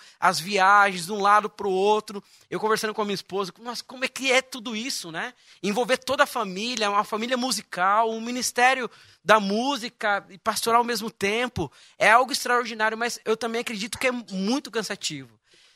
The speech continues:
Então, pastor, eu louvo a Deus pela sua família, pelo seu ministério, pela disposição sua e da sua família em se envolver com esse projeto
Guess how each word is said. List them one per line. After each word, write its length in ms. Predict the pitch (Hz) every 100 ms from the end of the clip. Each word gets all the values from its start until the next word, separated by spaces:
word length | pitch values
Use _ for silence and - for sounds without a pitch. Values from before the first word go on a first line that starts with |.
| -
Então, 140 | 226
pastor, 280 | 226 226 226
eu 80 | 220
louvo 460 | 208 247 294 240
a 60 | 262
Deus 500 | 175 165 165 - - _ _ _ _ - _
pela 180 | 170 180
sua 220 | - 208
família, 580 | - 196 175 160 160 160 _ _ _ _ -
pelo 200 | 196 190
seu 200 | 214 220
ministério, 760 | 214 202 - - 135 151 165 _ _ _ _
pela 280 | 190 220 214
disposição 640 | 175 175 226 233 - 254 247
sua 220 | - 294
e 40 |
da 100 | 254
sua 180 | - 233
família 500 | - 180 180 240 196
em 120 | 233
se 200 | 240 - 302
envolver 500 | 262 262 226 165 226
com 120 | 240
esse 120 | 220
projeto 680 | - 202 175 127 175 196 -